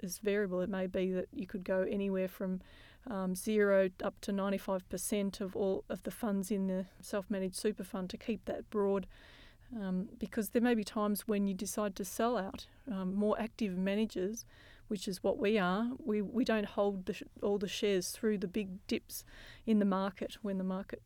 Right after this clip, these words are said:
pulled back in the G F C, we were out really early on before, um, the biggest part of the fall in the, that occurred on the market. So therefore, you may have a strategy that allows you to buy and sell shares. Um, you don't have to be a,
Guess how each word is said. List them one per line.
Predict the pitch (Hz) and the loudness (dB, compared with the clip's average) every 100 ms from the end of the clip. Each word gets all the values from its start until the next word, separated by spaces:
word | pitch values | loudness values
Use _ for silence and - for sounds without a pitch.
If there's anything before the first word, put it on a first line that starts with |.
| - | -8
pulled | - 220 | -2 0
back | 196 220 226 | 2 0 0
in | 202 | -2
the | |
G | 190 214 196 | -2 0 -2
F | 185 | -2
C, | - 233 226 - - - - | 0 0 0 -6 -20 -12 2
we | 226 | 6
were | 202 190 | 6 6
out | 190 202 - - - | 2 0 -4 -10 -10
really | 240 208 190 202 | -2 0 2 2
early | 190 185 | 2 2
on | 320 196 190 185 - - | 0 0 2 0 -2 -10
before, | 208 - 196 185 185 - - | -10 -2 0 2 0 -4 -8
um, | 190 175 190 196 - - | -4 -4 -4 -6 -8 -12
the | - | -4
biggest | 247 226 - | -2 -2 -6
part | - 196 190 | -4 -2 -2
of | |
the | 190 | -4
fall | - 196 190 190 | -2 0 2 0
in | |
the, | 185 - 196 | -2 -4 -10
that | - | -8
occurred | 190 - 202 196 | -8 -4 -2 0
on | 185 | 0
the | |
market. | 185 190 226 208 - - - | 0 -2 -4 -8 -16 -18 -6
So | - | 0
therefore, | 208 240 - 202 | 4 4 4 2
you | 202 214 | 4 4
may | 226 196 | 4 2
have | 190 196 | 0 -4
a | 190 | -6
strategy | - 208 202 196 196 196 | -2 2 2 0 -2 -2
that | 190 - - | -4 -4 -12
allows | - 190 202 190 185 | -6 -2 0 0 -2
you | 208 | -4
to | 196 | -4
buy | 190 - 196 202 | -6 -4 -2 -2
and | 196 | -2
sell | 208 185 | -2 -2
shares. | 180 - 208 208 208 - - - - - | -2 -2 0 0 -4 -12 -20 -20 -20 -12
Um, | 208 185 190 | -6 -4 -2
you | 226 | -2
don't | 294 - | 0 -2
have | - - | -4 -8
to | - | -4
be | 196 | 0
a, | 185 | 0